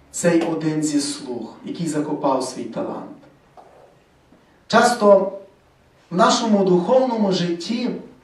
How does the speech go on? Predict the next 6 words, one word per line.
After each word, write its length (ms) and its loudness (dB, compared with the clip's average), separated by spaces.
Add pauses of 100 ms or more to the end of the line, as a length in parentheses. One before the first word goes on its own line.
(300)
ми 140 6
можемо 360 2
бути 320 4
паралізовані 1000 2 (220)
цим 260 -4
страхом. 640 -6